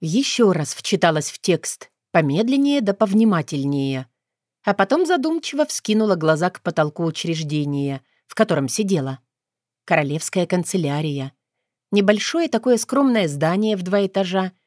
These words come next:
стоящее рядом с городской ратушей, где заседал совет лордов во главе с герцогом Авендейлом. Скромненько, чистенько и очень тихо. Казалось бы, тут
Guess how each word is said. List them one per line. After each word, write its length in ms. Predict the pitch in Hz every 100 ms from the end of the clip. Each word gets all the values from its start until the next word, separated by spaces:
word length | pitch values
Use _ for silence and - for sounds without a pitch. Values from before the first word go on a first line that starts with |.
| _ _ _
стоящее 640 | - - 202 196 - 196 180
рядом 280 | 190 185
с 60 | 165
городской 540 | 165 180 175 - 180
ратушей, 500 | 190 233 226 - 220
где 320 | 185 175 190 240
заседал 480 | 214 - 185 247
совет 400 | 233 214 196 208
лордов 540 | 175 185 247 220 226 - _ _ _
во 160 | 180 196
главе 320 | 208 226 294
с 80 | 190
герцогом 680 | 240 - 233 214 220 226 -
Авендейлом. 800 | 208 226 220 185 143 135 131 127 _ _ _ _
Скромненько, 760 | - - 330 294 269 254 226 226 _
чистенько 680 | - 175 - 165 156 165 160 _
и 120 | 170
очень 340 | 247 - 294 277
тихо. 580 | - 175 147 - 143 - _ _ _ _
Казалось 480 | 185 160 190 208 175
бы, 140 | 185
тут 240 | 190 247